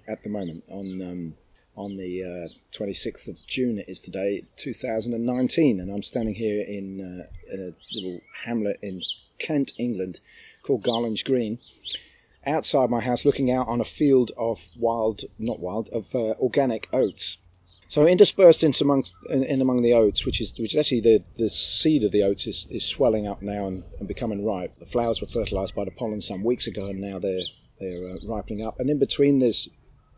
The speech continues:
wild poppies, which will eventually ripen up and, and produce seeds, which are edible. There's chamomile there, which is a great flavoring for sweet and savory. Um, there are bramble bushes with flowers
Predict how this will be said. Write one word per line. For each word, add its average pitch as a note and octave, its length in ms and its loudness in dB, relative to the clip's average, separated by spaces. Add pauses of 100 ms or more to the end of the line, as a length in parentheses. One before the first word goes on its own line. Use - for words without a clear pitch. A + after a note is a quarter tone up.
(420)
wild A#2 300 2
poppies, - 720 -2 (200)
which - 220 -8
will G2+ 240 -2 (800)
eventually G#2 480 -8 (120)
ripen G#2 320 -4
up G#2 200 -6
and, F#2+ 320 -8
and G2+ 160 -10
produce G2+ 340 -10
seeds, B2+ 500 -4 (380)
which A2 200 -4
are A2 60 2
edible. A#2 300 0 (140)
There's G2 600 -6
chamomile B2 540 0
there, B2+ 240 2
which A2 200 -2
is F#2 80 -8
a G2 40 -8
great G#2 260 -2
flavoring G#2+ 460 -4
for - 140 -14
sweet G#2+ 300 -4
and F#2 100 -10
savory. G#2+ 400 -2 (580)
Um, G#2+ 400 -6 (460)
there G#2+ 160 0
are G2 280 -4 (760)
bramble C#3+ 400 2
bushes - 580 -8
with G2 100 -12
flowers A#2 760 -4